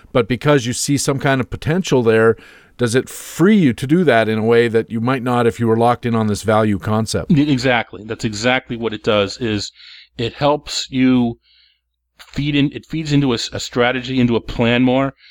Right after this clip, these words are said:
Speaker 2: It, if, if you feel in order to make your plan work that you have, you have to give back value, I'd rather think about it as I'm gaining potential than giving back value.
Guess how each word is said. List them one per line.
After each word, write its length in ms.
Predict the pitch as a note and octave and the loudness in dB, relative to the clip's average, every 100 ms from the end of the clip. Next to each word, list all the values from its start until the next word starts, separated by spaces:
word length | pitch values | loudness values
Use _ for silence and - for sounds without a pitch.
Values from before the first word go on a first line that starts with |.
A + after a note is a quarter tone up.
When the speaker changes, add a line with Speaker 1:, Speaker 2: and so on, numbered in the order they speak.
| - _ _ | -20 _ _
Speaker 2:
It, 280 | A#2+ A#2 - | -6 -6 -6
if, 260 | B2+ A#2 - | -6 -6 -8
if 360 | A2 G#2 - | -8 -8 -6
you 60 | A#2 | -6
feel 520 | - C#3+ D3 C#3+ C#3 | -4 0 2 2 2
in 120 | B2 | 2
order 180 | B2 C3+ | 2 2
to 140 | C3 A#2+ | 2 2
make 200 | A#2+ A#2+ | 2 -2
your 60 | |
plan 460 | A#2 - B2 B2+ A2+ | -6 -2 0 2 2
work 420 | A2+ B2+ - - - - - - | 2 0 -2 -10 -20 -20 -20 -10
that 140 | B2 - | -6 -4
you 60 | G#2+ | 0
have, 260 | B2 A2 | 0 -2
you 80 | A#2+ | -8
have 80 | A#2 | -10
to 80 | A2 | -6
give 280 | A2+ A#2 G2+ | -2 -2 -2
back 320 | G#2 A2 A#2+ | -2 -2 -2
value, 520 | A2 A2 B2 C3+ C#3 - - - - | 0 2 2 0 -2 -6 -20 -16 -8
I'd 140 | A#2+ | -2
rather 460 | C3+ D3 C#3+ C#3 - _ | 2 2 2 0 -4 _
think 240 | - D3+ C#3+ | -4 -2 0
about 260 | B2+ B2 | 0 2
it 120 | A#2+ A#2 | 2 0
as 180 | A2 | 0
I'm 180 | A#2 G#2+ | 0 0
gaining 360 | G#2 B2+ C3+ B2+ | 2 2 4 2
potential 680 | - - C3+ C#3+ - G2+ | -2 -6 -2 -2 -2 -4
than 200 | G#2 G#2 | -2 -2
giving 320 | G2+ A#2 A2+ G2+ | 0 0 0 0
back 260 | G#2+ G2+ | -2 -2
value. 500 | G#2 G2+ G2+ F#2+ F2 | -2 -2 0 -2 -6